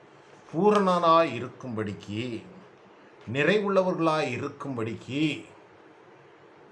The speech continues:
பொறுமையானது பூரணமாய் கிரியை செய்ய கடவது" என்று வேதம் சொல்லுகிறது. அருமையான தேவனுடைய பிள்ளையே, இந்த நாட்களிலே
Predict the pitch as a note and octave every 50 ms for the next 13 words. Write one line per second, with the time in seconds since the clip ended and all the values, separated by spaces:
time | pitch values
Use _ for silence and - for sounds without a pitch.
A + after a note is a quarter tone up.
0 | - - - - - - - - - - - - - - A2 B2+ D3 F3+ G#3+ G3
1 | F3+ D3+ C#3 C3 B2+ B2+ B2 A#2+ A2+ G2+ C#3 C#3+ A#2+ G2+ G2+ A#2 C3 - - D#3+
2 | - - - - - - - - - - - - - - - - - - - -
3 | - - - - - A#2 C3 D#3+ F3 F3+ F3 D#3+ D3 C#3+ C3+ B2 A#2+ A#2+ A#2+ A#2+
4 | B2 A#2+ G#2 - - A2+ A#2+ B2 B2+ B2 A#2 G#2+ - - A2 G#2+ G#2+ G#2 G#2 G#2
5 | - A2+ G#2+ A2+ A2 A#2 A#2+ G2 A#2+ B2+ C3+ C3+ A#2+ G#2+ G#2 G#2 G2+ F#2+ G#2 G#2
6 | G#2 G2+ G2+ G2 F#2+ - - - F2 F2+ E2+ F2 F2 - - - - - - -
7 | - - - - - - - - - - - - - - - - - - A#2+ C#3+
8 | F#3 F#3+ G3+ G3 F#3+ F#3+ F#3 E3+ C#3+ B2+ C3 C3 C#3 B2+ C3+ B2+ - - B2 B2
9 | C3 C3 C3 B2+ A#2+ A2 G#2+ G#2 G#2+ A#2+ A#2+ A#2+ A2+ A2+ B2 D3+ D#3 D#3 - D3+
10 | D3 D3 C#3+ C#3 B2 A2+ G2+ F#2+ G#2